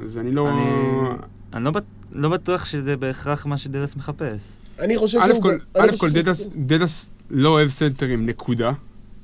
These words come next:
Speaker 1: זה בשבילו, בשבילו מותרות.
Speaker 2: זה לא סוד שהחיבור של דדס עם אוול לא היה מוצלח.
Speaker 1: ולכן זה מפתיע אותי שהשם שלו עולה חזרה בש-, בהקשר של חולון. אז עוד פעם, אנחנו מבינים שיש חוסר משמעותי בקו הקדמי של לפחות שני זרים וישראלי, או זר וישראלי, שיאיישו את עמדות ארבע חמש.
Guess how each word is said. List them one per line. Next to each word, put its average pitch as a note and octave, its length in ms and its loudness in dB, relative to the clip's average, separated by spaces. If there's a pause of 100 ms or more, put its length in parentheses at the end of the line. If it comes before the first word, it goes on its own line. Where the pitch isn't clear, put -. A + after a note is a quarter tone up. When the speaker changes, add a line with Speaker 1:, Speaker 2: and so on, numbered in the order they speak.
(360)
Speaker 1:
זה C3 260 2
בשבילו, B2 880 2
בשבילו C3 340 0
מותרות. C#3 560 0 (340)
Speaker 2:
זה D3+ 160 6
לא G3 160 6
סוד E3+ 300 0
שהחיבור C3+ 600 0
של A#2 120 -6
דדס A#2 380 -2
עם A2+ 100 -4
אוול A2 220 -4
לא G#2+ 80 -2
היה G#2+ 100 -2
מוצלח. G#2 340 -4
Speaker 1:
ולכן C3 300 2
זה D3+ 80 4
מפתיע D3+ 280 2
אותי C#3+ 140 0
שהשם B2+ 220 -2
שלו C3+ 140 -2
עולה B2+ 160 0
חזרה B2+ 340 -2
בש-, B2 180 -4
בהקשר B2 380 -4
של - 160 -2
חולון. C3 440 -2 (460)
אז B2+ 160 -2
עוד D#3 160 0
פעם, B2+ 220 -2
אנחנו C3+ 300 -4
מבינים D3 500 2 (560)
שיש C#3 260 0
חוסר D3 300 0
משמעותי C3+ 460 2
בקו C3+ 180 0
הקדמי C3+ 400 0
של C3 140 -4
לפחות C3 300 -4
שני C#3+ 220 0
זרים C3 340 0
וישראלי, B2+ 600 -2
או C3 120 -2
זר C#3 320 -2
וישראלי, B2+ 580 -2
שיאיישו B2 420 -2
את B2+ 80 -2
עמדות B2 260 -2
ארבע B2 180 -2
חמש. D#3 360 0